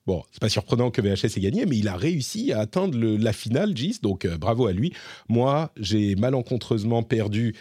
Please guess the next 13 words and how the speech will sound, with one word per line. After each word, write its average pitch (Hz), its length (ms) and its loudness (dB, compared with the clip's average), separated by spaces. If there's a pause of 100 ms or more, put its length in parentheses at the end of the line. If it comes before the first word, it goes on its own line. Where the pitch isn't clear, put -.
(160)
dès 147 320 2
mon 120 200 0
premier 123 320 2
match. 123 400 0 (260)
Euh, 98 180 2
évidemment, 104 480 2
le 101 140 2
stress - 720 -2
de, 92 640 0
de, 92 240 0
de, 90 300 -2
de 82 160 -4
la 87 280 -4